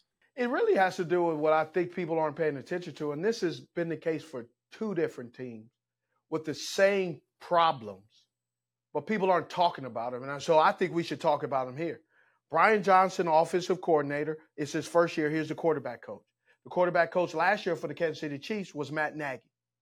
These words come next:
Matt Nagy is now the offensive coordinator. And everybody's talking about the wide receivers for the Kansas City Chiefs, which is kinda true, because they are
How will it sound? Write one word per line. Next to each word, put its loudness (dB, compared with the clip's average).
Matt -4
Nagy 0
is -4
now 0
the -2
offensive -2
coordinator. -4
And -4
everybody's 6
talking 8
about 2
the -2
wide 6
receivers -4
for 2
the -2
Kansas -2
City -6
Chiefs, -8
which -4
is -6
kinda 0
true, -12
because 2
they 4
are 4